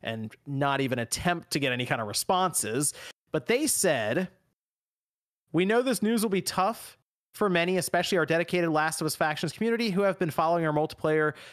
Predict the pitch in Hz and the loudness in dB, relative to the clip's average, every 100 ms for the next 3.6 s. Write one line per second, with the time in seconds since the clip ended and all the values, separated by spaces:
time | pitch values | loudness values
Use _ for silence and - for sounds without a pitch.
0 | - 147 143 139 127 - 135 131 120 - | -10 -4 0 0 0 0 -2 -2 -4 -6
1 | - _ 151 156 143 117 104 113 156 175 | -20 _ 2 2 2 -2 -4 -2 -4 -6
2 | _ _ _ _ _ _ _ _ _ _ | _ _ _ _ _ _ _ _ _ _
3 | _ 156 156 185 202 | _ 2 4 2 2